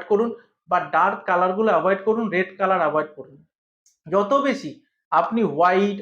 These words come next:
অফ হোয়াইট, ক্রিম, বেজ এসব কালারের সাথে থাকবেন, আপনার ক্যারিয়ারের ডেভেলপমেন্ট, প্রসপারিটি তত বেশি হবে। তাই ভিডিওটা প্রচুর, প্রচুর শেয়ার করবেন।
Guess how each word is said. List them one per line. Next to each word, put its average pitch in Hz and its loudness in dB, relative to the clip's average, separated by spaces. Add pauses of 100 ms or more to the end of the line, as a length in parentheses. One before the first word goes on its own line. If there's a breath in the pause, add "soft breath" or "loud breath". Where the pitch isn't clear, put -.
(100)
অফ - 2 (100)
হোয়াইট, 185 0
ক্রিম, 180 -4
বেজ 180 4
এসব 196 -4 (120)
কালারের 175 2
সাথে 190 -8
থাকবেন, 175 -6 (320)
আপনার 190 -2
ক্যারিয়ারের 180 -4
ডেভেলপমেন্ট, 165 0
প্রসপারিটি 170 0
তত 180 -2
বেশি 175 -10
হবে। 127 -10 (400)
তাই 247 0 (320)
ভিডিওটা 277 4
প্রচুর, 285 0
প্রচুর 311 2
শেয়ার 262 0
করবেন। 202 2